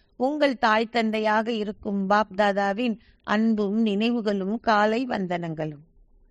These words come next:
ஆன்மீக தந்தை ஆன்மீக குழந்தைகளுக்கு நமஸ்தே சொல்கிறார். ஆன்மீக தந்தைக்கு ஆன்மீக குழந்தைகளின் அன்பு நினைவுகள் மற்றும் நமஸ்தே. தாரணைக்கான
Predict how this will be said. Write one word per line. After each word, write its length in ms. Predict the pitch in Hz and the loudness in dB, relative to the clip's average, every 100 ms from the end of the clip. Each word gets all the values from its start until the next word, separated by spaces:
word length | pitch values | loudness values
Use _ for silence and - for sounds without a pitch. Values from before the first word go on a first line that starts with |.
| _ _ - _ | _ _ -20 _
ஆன்மீக 560 | 220 226 220 214 202 196 | 2 2 4 2 0 -4
தந்தை 500 | - 196 196 196 - | -2 -2 0 -2 -2
ஆன்மீக 580 | - 220 247 269 269 | 0 2 4 2 0
குழந்தைகளுக்கு 1040 | 294 233 196 202 202 190 185 - 185 180 - _ _ | 0 0 0 0 -2 -2 -4 -4 -4 -4 -8 _ _
நமஸ்தே 580 | 196 196 214 233 - 247 | -2 2 2 0 -2 -2
சொல்கிறார். 760 | 247 - 160 151 160 147 135 139 _ _ _ _ - - - - - - _ _ - | 0 -2 -4 -4 -8 -8 -10 -16 _ _ _ _ -20 -20 -20 -20 -20 -20 _ _ -4
ஆன்மீக 600 | 196 208 214 233 247 302 | 0 2 2 2 2 0
தந்தைக்கு 800 | 302 196 190 185 - 180 185 - | 0 -2 0 -4 -2 -2 -2 -2
ஆன்மீக 580 | 196 208 226 247 254 294 | -2 2 2 2 0 -2
குழந்தைகளின் 800 | 240 196 190 190 190 185 175 180 - - | -2 -2 0 -2 -2 -2 -4 -8 -18 -10
அன்பு 400 | - 226 247 233 | 0 2 4 2
நினைவுகள் 800 | 202 202 214 226 226 247 269 302 | 0 0 0 0 2 2 2 -2
மற்றும் 500 | - 202 - 185 190 - | -2 -4 -2 -4 -4 -4
நமஸ்தே. 680 | 202 190 170 - - 151 143 - _ _ _ - _ _ _ _ _ _ - _ _ _ _ _ _ - | -2 -2 -4 -10 -12 -12 -12 -20 _ _ _ -20 _ _ _ _ _ _ -20 _ _ _ _ _ _ 0
தாரணைக்கான 760 | 220 220 226 220 220 202 190 | 4 4 4 0 2 0 2